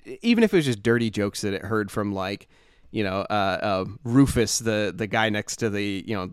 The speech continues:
the work on the garbage truck. Like, i-, if it's just repeating awful jokes, that would still be, you know, crushing to our brand. Um, this thing, Chat G P T, the moderators can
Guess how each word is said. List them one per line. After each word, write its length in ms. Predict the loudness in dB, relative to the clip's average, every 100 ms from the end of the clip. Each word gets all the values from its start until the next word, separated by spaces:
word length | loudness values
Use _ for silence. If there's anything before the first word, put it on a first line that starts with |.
| -14 -12
the 160 | -6
work 260 | -2 0 4
on 60 | 2
the 80 |
garbage 340 | 4 2 2 -4
truck. 300 | -4 -4 -4
Like, 160 | -2
i-, 40 | 0
if 200 | -2 -2
it's 120 | -2
just 200 | -2 -2
repeating 400 | 0 2 2 2
awful 260 | 0 -2 -2
jokes, 300 | -4 -4 -6
that 100 | -6
would 100 | -4
still 180 | -6
be, 260 | -6 -6 -8 -8 -8
you 100 | -6
know, 180 | -6
crushing 520 | -2 0 0 -4 -10 -14 _ -4
to 100 | -2
our 120 | 0
brand. 460 | 0 0 -4 -8 -12 _ _ _ _ _ -20 -20 -4
Um, 500 | 0 0 0 -4 -8 _ _ _ _ _ _ -16
this 260 | 2 2 4
thing, 220 | 4 2
Chat 240 | 2 0 0
G 140 | -2
P 120 | -2
T, 340 | 0 0 0 -6 -12 _ _ -20 _ _
the 140 | -2 2
moderators 640 | 4 4 4 2 0 -2
can 480 | -4 -2 0 0 -2